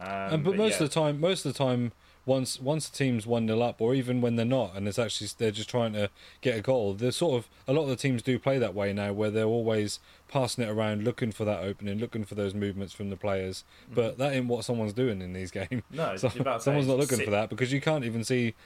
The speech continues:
Speaker 2: the whole pitch to see that movement anyway.
Speaker 1: But
Speaker 2: You
Speaker 1: more
Speaker 2: can
Speaker 1: often
Speaker 2: only,
Speaker 1: than
Speaker 2: most
Speaker 1: not,
Speaker 2: of the
Speaker 1: they don't
Speaker 2: time
Speaker 1: actually have the ball if they're doing that. They'll actually just, just sit deep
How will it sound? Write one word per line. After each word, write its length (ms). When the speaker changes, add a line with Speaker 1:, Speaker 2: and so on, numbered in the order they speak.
Speaker 2:
the 120
whole 200
pitch 300
to 60
see 140
that 180
movement 360
anyway. 420
Speaker 1:
But 160
Speaker 2:
You 60
Speaker 1:
more 40
Speaker 2:
can 120
Speaker 1:
often 80
Speaker 2:
only, 180
Speaker 1:
than 100
Speaker 2:
most 80
Speaker 1:
not, 120
Speaker 2:
of 40
the 60
Speaker 1:
they 60
don't 180
Speaker 2:
time 80
Speaker 1:
actually 240
have 180
the 80
ball 220
if 100
they're 100
doing 260
that. 180
They'll 100
actually 380
just, 140
just 300
sit 240
deep 240